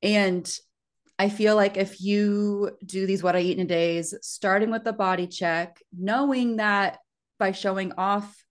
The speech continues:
your abs or your biceps or whatever, that you have a better chance of getting more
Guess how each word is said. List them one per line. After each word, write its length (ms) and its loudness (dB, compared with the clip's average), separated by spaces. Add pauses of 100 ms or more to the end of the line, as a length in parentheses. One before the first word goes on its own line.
(160)
your 440 -4
abs 540 -4
or 180 -4
your 300 -4
biceps 580 -4
or 200 -6
whatever, 840 -2 (880)
that 120 2
you 120 4
have 100 4
a 100 0
better 280 2
chance 440 -4
of 180 -4 (120)
getting 480 -2
more 720 0